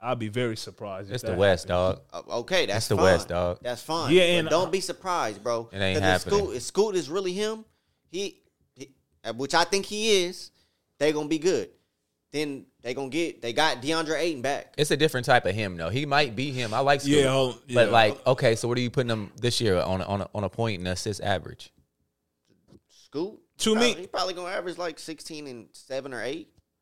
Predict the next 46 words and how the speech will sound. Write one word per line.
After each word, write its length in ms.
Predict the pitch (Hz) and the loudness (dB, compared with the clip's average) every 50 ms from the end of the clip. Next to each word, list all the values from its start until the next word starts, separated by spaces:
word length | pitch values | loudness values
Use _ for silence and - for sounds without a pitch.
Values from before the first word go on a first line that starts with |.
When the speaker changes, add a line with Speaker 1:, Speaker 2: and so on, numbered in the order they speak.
| _ _ _ _ _ _ | _ _ _ _ _ _
Speaker 3:
I 60 | - - | -14 -12
don't 100 | 160 160 | -12 -12
think 140 | 156 151 | -12 -12
he's 100 | 147 139 | -12 -12
gonna 120 | 147 147 139 | -10 -8 -6
go 100 | 143 135 | -8 -8
too 160 | - 170 170 | -8 -10 -10
crazy. 400 | 165 160 147 139 147 - 165 185 - _ _ _ _ _ _ _ _ _ _ _ _ _ - | -6 -6 -6 -6 -6 -8 -14 -18 -20 _ _ _ _ _ _ _ _ _ _ _ _ _ -6
'Cause, 120 | 143 143 | -4 -4
I 40 | 147 | -2
mean, 260 | 143 143 139 127 - - | -2 -4 -6 -8 -8 -8
Anthony 300 | 117 120 120 - 139 139 | -8 -8 -6 -6 -8 -6
Simons 340 | 135 - 170 170 165 156 139 | -2 0 0 0 -2 -4 -8
is 80 | 143 - | -10 -6
still 160 | - 185 180 | -4 -4 -2
there. 260 | 196 196 165 110 90 - _ _ _ _ _ | -2 -2 -2 -2 -4 -8 _ _ _ _ _
Shaedon 340 | - - 190 208 196 196 175 | 0 2 2 4 4 2 0
Sharpe, 340 | - 226 208 156 113 - - | 2 4 4 4 4 2 -2
he 120 | 147 170 | -6 -6
started 340 | 170 - - 180 170 160 156 | -4 0 0 2 2 2 2
taking 280 | - 180 170 156 135 143 | 0 0 0 0 -2 -4
leaps 240 | 180 196 - - | -4 -4 -2 -2
last 280 | 123 104 95 92 - - | 0 0 0 -2 -4 -10
year. 140 | 95 82 - - | -14 -14 -12 -6
He's 180 | 123 165 165 - | -6 -4 -4 -2
Speaker 1:
Yeah, 60 | 143 | -2
Speaker 3:
gonna 180 | 151 185 185 | -2 -2 -2
Speaker 1:
no, 60 | - 185 | 0 0
Speaker 3:
take 140 | 170 156 156 | 0 0 0
another 220 | 143 151 160 165 | 0 0 2 2
Speaker 1:
facts. 100 | 147 156 165 | 2 0 0
Speaker 3:
leap 120 | 156 - | -2 -2
this 220 | - 170 151 - - | -4 -4 -6 -4 -6
year. 140 | 117 98 - - - - - | -8 -8 -8 -12 -18 -20 -20
Speaker 2:
So 180 | - - 101 95 | -12 -8 -2 2
Speaker 3:
Y'all 140 | 143 151 | 2 2
saying 320 | 151 - 190 180 175 160 139 | 2 2 0 -2 -2 -2 -4
DeAndre 400 | 151 160 165 170 160 156 160 151 | -4 -4 -2 -2 -2 -2 -2 -2
ain't, 240 | 160 165 160 156 - _ _ _ | -2 -4 -4 -8 -12 _ _ _
Ayton 260 | - 175 185 175 160 | -2 -2 -2 -2 -4
ain't 200 | 156 160 165 160 | -6 -6 -6 -6
this 220 | 165 175 170 165 170 | -6 -6 -6 -6 -6
and 80 | 160 | -6
he 80 | 165 170 | -6 -6
ain't 160 | 160 160 - | -6 -6 -4
that, 320 | - 175 170 151 - - | -2 -2 -2 -2 -4 -8